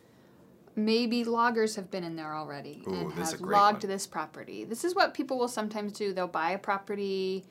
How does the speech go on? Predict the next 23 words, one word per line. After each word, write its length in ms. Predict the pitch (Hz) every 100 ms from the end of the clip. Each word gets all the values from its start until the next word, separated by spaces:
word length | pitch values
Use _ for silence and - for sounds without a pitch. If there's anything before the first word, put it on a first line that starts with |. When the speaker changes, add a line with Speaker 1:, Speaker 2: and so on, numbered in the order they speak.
| - - - - -
Speaker 1:
uh, 140 | - 175
when 200 | 165 156
it's 220 | - -
cheap, 520 | - - 196 254 -
hang 320 | 220 214 214
on 240 | 208 240 262
to 160 | 233
it 100 | 196
for 100 | -
years 360 | 196 196 202 202
and 140 | 214
years. 320 | 185 180 196 196
Now 180 | 175
it's 140 | 180 -
got 220 | 190 -
mature 560 | 185 - 196 185 175 180 -
hardwood 400 | 208 202 190 180
trees, 540 | 233 226 196 202 -
and 320 | 185 180 180
they'll 240 | 185 185 185
harvest 440 | 320 440 240 -
them. 320 | 131 101 - - - - - - - - - -
Now 800 | 208 220 262 359 240 196 214 294